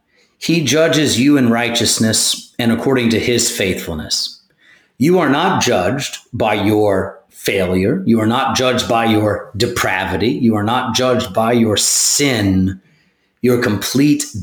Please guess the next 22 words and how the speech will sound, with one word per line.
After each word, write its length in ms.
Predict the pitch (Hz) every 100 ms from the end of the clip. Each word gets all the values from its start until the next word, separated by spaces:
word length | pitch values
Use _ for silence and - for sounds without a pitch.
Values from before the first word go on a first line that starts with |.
| -
deadness. 1080 | 117 120 87 82 87 82 - - - - -
That 160 | 131 156
is 140 | 151
not 180 | 131 123
how 120 | 123
you 200 | 117 113
are 120 | 104
judged. 300 | 90 92 85
You 140 | 147 190
are 120 | 190
judged 600 | 120 98 87 85 - - - - - _
according 800 | - - - 165 131 101 92 92 _ _ -
to 180 | - -
Christ's 1000 | - - 123 123 127 - - - - - -
righteousness, 1200 | 95 98 98 - - - - - - - - - - -
by 120 | 127
the 100 | 123
reality 560 | 117 117 113 143 135 120
that 200 | 110 101
he 240 | - 180
has 220 | 156 151
finished 760 | - - 170 156 123 254 - -